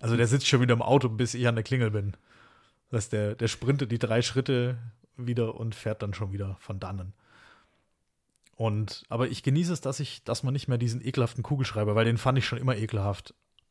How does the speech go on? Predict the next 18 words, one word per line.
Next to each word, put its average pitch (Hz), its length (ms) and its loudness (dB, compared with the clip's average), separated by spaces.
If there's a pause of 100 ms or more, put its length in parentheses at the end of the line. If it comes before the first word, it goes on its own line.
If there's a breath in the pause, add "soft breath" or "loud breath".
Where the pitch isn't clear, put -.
(400 loud breath)
Ich - 100 -8
glaube 123 220 2
auch, 107 80 0
dass, - 260 -4 (140)
<clears throat> 151 240 -6
ich, 110 180 -6
ich - 100 -12
könnte 127 180 0
mir 120 60 4
vorstellen, 120 360 2
das 104 100 0
ist 110 140 -4
einfach 107 180 0
die 113 140 -2
super 120 380 2 (180)
Keimschleuder, 104 1200 -2
dieser 104 360 -2 (920 loud breath)
Kuli. 104 460 0